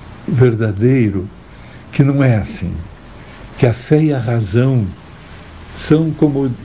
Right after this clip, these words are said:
escreveu São João Paulo segundo, as duas asas que permitem ao ser humano alçar voo e atingir as supremas altitudes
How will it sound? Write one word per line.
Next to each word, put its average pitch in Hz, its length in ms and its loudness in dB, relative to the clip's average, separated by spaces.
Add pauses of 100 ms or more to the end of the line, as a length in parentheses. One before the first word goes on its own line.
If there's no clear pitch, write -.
(140)
escreveu 135 600 2
São 131 260 0
João 120 200 2
Paulo 127 300 2
segundo, 143 520 2 (400)
as 147 180 2
duas 143 460 0
asas 127 720 -4 (420)
que 156 100 2
permitem 151 760 2
ao 117 100 0
ser 151 260 2
humano 143 680 0
alçar 135 480 0
voo 131 480 0 (840)
e 131 80 6
atingir 139 720 2 (640)
as - 140 -6
supremas 175 1000 0
altitudes 127 1120 0